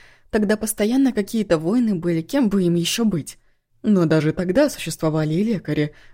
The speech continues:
но что-то никто из нашего рода лекарем так и не стал». «Ты что, хочешь, чтобы я пошла на факультет боевой магии?»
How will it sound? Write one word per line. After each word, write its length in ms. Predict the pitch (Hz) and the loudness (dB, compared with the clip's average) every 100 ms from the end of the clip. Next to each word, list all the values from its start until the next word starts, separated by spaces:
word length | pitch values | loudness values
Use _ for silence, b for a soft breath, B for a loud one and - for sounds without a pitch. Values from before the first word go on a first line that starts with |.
| b | b
но 180 | 220 190 | 0 2
что-то 280 | - 180 175 | 0 0 0
никто 320 | 170 - 165 | -2 0 0
из 100 | 160 | 0
нашего 440 | 160 160 151 156 | 0 -2 -4 -2
рода 220 | 151 147 | -2 -2
лекарем 440 | 156 151 151 160 165 | 0 0 0 -2 -2
так 220 | 156 160 | -4 -4
и 40 | |
не 120 | 160 190 | -4 -4
стал». 500 | - - 208 147 _ _ _ _ _ _ _ | -6 -2 -2 -4 _ _ _ _ _ _ _
«Ты 120 | - 185 | -8 -6
что, 320 | - 143 143 | -6 -8 -8
хочешь, 360 | - 165 - | -6 -6 -6
чтобы 240 | - 170 180 | -6 -4 -2
я 100 | 170 | -2
пошла 300 | 170 - 165 | -4 -4 -4
на 100 | 175 | -4
факультет 480 | 175 - 170 170 170 | -6 -6 0 0 2
боевой 340 | 170 170 170 | 4 4 2
магии?» 600 | 190 294 247 160 151 | 0 0 0 -2 -4